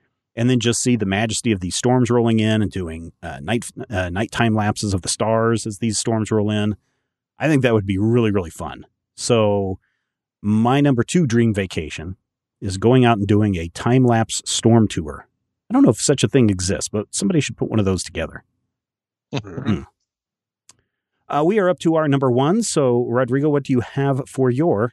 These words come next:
Speaker 1: number one?
Speaker 2: All right, my number one vacation where money and time are not an, are, are no object is to stay home.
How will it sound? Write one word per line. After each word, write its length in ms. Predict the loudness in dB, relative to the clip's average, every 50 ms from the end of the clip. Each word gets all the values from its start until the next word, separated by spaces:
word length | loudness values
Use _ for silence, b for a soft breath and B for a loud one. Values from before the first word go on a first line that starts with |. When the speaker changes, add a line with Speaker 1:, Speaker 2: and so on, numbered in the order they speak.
| _ -4
Speaker 1:
number 260 | 0 0 2 2 2
one? 340 | 2 2 0 0 -2 -4 -10 -18 -20 _ _ _ _ _ _ _ _ _ _ _ _ _ _ _ _
Speaker 2:
All 60 | -12 -10
right, 160 | -8 -8 -10
my 300 | -8 -4 -2 0 0 2
number 320 | 2 2 0 0 0 0 0
one 600 | 0 0 2 2 2 2 2 0 -2 -6 -10 -12 -14 _ _ _ -8
vacation 800 | -6 -6 -4 -2 0 0 0 0 0 0 2 2 2 0 -2 -4 -8 -12 _ _ _ _ _ _ _ _ _ _ _ _ _
where 760 | -4 -2 0 2 2 2 2 0 0 0 0 -2 -2 -4 -8 -16 _ _ _ _ _ _ _ _ _ _ _ _ _ -6
money 400 | -2 0 0 0 2 2 2 0
and 180 | 0 -2 -4
time 560 | -4 -2 0 2 2 2 0 -2 -4 -8 -10 -14 -18 _ -14
are 160 | -12 -10 -8
not 220 | -6 -6 -4 -4
an, 220 | -4 -4 -6 -8 -14 -20 _ _ _ _ _ _ _ _ -8
are, 240 | -8 -6 -6 -8 -8 -8
are 200 | -8 -8 -8 -6
no 220 | -2 0 2 4
object 500 | 4 4 2 2 -2 -4 -8 -10 -10 -10 _ _ _ _ _ _ _ _ _ _ _ _ _ _ _ _ _ _ _ _ _ _ _ _ _ _ _ _ _ _ _ -8
is 880 | -6 -4 -2 0 2 4 4 4 4 2 0 -4 -12 -16 -18 -20 -20 _ _ _ _ _ _ _ _ _ _ _ _ -12
to 200 | -10 -10 -10 -10
stay 480 | -12 -12 -14 -4 0 2 2 4 4
home. 300 | 2 2 2 0 -2 -4